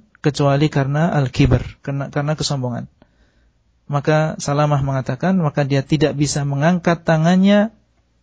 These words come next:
sampai ke mulutnya. Hadis ini diriwayatkan oleh Imam Muslim. Dalam hadis ini ada tahdzir dan juga peringatan bagi kita semua dari sombong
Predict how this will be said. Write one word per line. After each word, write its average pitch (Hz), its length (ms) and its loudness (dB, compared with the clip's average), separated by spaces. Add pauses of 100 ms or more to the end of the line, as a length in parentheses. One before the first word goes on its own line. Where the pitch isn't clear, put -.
(160)
sampai 147 480 -2
ke 165 320 -2
mulutnya. 123 560 -4 (160)
Hadis 139 320 -2
ini 156 160 -2
diriwayatkan 139 480 -2
oleh 143 320 2 (480)
Imam 135 320 2
Muslim. 120 400 0 (640)
Dalam 170 320 4
hadis 151 240 2
ini 139 320 -4
ada 160 480 0 (560)
tahdzir 139 480 -2 (400)
dan 139 180 -6
juga 139 540 -2
peringatan 147 480 -2
bagi 131 160 -4
kita 135 240 -4
semua 156 320 0
dari 160 480 2 (800)
sombong 143 720 0